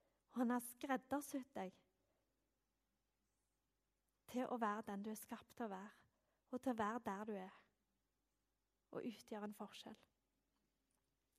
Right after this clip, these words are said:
Vi er skapt til å være nøkler for folk, sånn at de kan få erfare hvor vidåpne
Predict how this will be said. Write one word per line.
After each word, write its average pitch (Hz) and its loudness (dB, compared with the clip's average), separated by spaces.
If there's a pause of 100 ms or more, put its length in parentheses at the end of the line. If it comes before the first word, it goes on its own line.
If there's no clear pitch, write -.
(840)
Vi 277 10
er 285 8
skapt - -2 (320)
til 254 -2
å 233 4
være 233 4
nøkler - -2 (920)
for - 6
folk, - 0 (720)
sånn 240 6
at 233 -6
de 240 2
kan - 2
få 160 2 (100)
erfare 240 -2 (580)
hvor 311 4 (220)
vidåpne 285 4